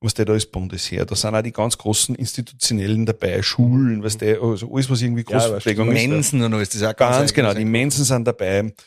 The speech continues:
Speaker 1: Und da hab ich schon zweimal dabei sein dürfen, einfach zuhorchen, weil wir halt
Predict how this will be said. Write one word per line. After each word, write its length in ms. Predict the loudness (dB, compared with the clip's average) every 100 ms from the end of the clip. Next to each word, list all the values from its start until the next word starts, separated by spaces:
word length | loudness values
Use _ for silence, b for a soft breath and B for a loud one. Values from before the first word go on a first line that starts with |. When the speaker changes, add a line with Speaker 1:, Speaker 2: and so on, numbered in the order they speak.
| b _
Speaker 1:
Und 220 | -6 2
da 60 | 2
hab 120 | 2
ich 80 | 0
schon 100 | -2
zweimal 280 | 0 0 0
dabei 260 | 0 0
sein 140 | -2 -4
dürfen, 420 | -4 -4 -6 -4
einfach 280 | -4 -4 -4
zuhorchen, 640 | 0 2 0 -2 -4 0
weil 300 | 2 2 0
wir 240 | 0 2
halt 300 | 2 -2 -6